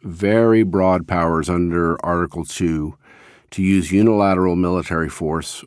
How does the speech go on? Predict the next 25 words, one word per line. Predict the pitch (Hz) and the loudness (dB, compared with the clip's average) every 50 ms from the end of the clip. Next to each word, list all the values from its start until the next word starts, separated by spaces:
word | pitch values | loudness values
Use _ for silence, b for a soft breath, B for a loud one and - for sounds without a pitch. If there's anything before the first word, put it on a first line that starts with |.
| _ - | _ -8
without | 90 85 87 90 92 110 - | -4 -2 0 0 0 -2 -2
congressional | - 98 90 85 85 85 80 - - 85 80 | -2 -2 -2 0 -2 -2 -4 -4 -4 -4 -4
authorization | 78 76 73 78 73 71 71 80 73 73 73 - - 71 71 73 73 b b b b b b b b b b b b b b b b b b | -4 -4 -6 -6 -6 -6 -6 -6 -6 -8 -8 -8 -8 -8 -8 -8 -10 b b b b b b b b b b b b b b b b b b
if | - 117 117 104 - - | 2 2 2 2 0 -2
there's | 107 95 92 85 73 | 0 0 2 2 0
a | 85 | 0
n-, | 85 87 87 82 | 0 0 0 -2
so-called | - - 104 95 - 95 90 87 78 80 | -2 0 -2 0 0 0 -2 -2 0 0
national | 87 85 85 90 92 - - - 92 78 - | 0 0 0 -2 -2 -4 -4 -4 -4 -4 -4
interest. | 78 82 80 - - 60 - - - - - - _ _ - | -4 -6 -8 -6 -8 -10 -10 -10 -12 -14 -16 -20 _ _ -10
And | 80 82 82 80 80 80 78 78 76 - - _ _ _ _ - | -8 -6 -6 -6 -6 -6 -6 -8 -10 -12 -16 _ _ _ _ -6
O | 92 92 | -4 -2
L | 90 90 85 | -2 -2 -4
C | 82 - - 92 90 | -4 -2 0 0 0
has | 82 85 80 71 | 0 -2 -4 -6
defined | - 87 - - - 90 90 90 90 90 87 85 80 85 | -8 -10 -8 -4 -4 -2 0 0 0 0 -2 -2 -2 -4
what | 87 82 | -4 -4
a | 80 | -4
national | 80 85 85 87 80 - - 76 80 | -4 -4 -4 -4 -4 -6 -6 -6 -6
interest | 85 78 - 80 71 - - 82 | -6 -6 -6 -8 -8 -8 -8 -8
is | 76 76 76 71 | -6 -6 -6 -8
in | 76 71 67 | -8 -8 -8
ever | 78 78 80 78 73 | -8 -6 -6 -6 -6
broader | 71 76 76 76 71 71 69 | -6 -6 -4 -4 -4 -6 -8
ways, | 67 73 78 76 73 73 71 - - - | -8 -8 -8 -8 -8 -8 -10 -10 -14 -18